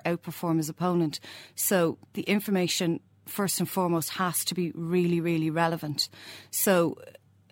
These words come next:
it's up to me to p-, almost put myself, like, I've played football, so I know as a player what type of information I need on the pitch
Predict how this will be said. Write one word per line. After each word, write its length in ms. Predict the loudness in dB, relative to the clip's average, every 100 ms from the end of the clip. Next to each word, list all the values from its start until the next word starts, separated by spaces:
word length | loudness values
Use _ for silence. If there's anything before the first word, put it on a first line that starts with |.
| _ _ _ _
it's 180 | -2 0
up 140 | 0 0
to 120 | 2
me 360 | 4 4 0 -6 -18 -6
to 120 | -4 -4
p-, 320 | -6 -6 0
almost 380 | 4 4 2 0
put 160 | -2 0
myself, 340 | 0 2 2
like, 220 | 2 2
I've 160 | 2 2
played 240 | 2 0
football, 340 | 0 -6 -4 -4
so 240 | 0 2
I 100 | 4
know 420 | 4 4 4 0 -6 -20 -2
as 140 | 0 0
a 60 |
player 360 | 0 2 4 2
what 160 | 0
type 260 | -4 -4 -4
of 120 | -2
information 580 | -2 0 0 0 -2 0
I 80 | 2
need 300 | 2 0 0
on 100 | -2
the 80 | -4
pitch 420 | -8 -6 -4